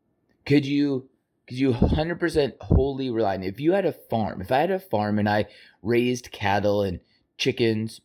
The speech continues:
some turkey, you know, maybe some ducks, if I raised all these things and I went hunting and I,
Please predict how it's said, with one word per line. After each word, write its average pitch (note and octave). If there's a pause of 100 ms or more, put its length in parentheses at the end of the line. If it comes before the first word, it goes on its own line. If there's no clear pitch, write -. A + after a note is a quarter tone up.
some F#2
turkey, A2+ (1800)
you G#2+
know, G#2+
maybe A#2
some A#2+
ducks, - (760)
if -
I D#3
raised C3
all G#2
these G2+
things - (800)
and G#2+
I B2
went B2+
hunting A2+
and G#2+
I, G#2+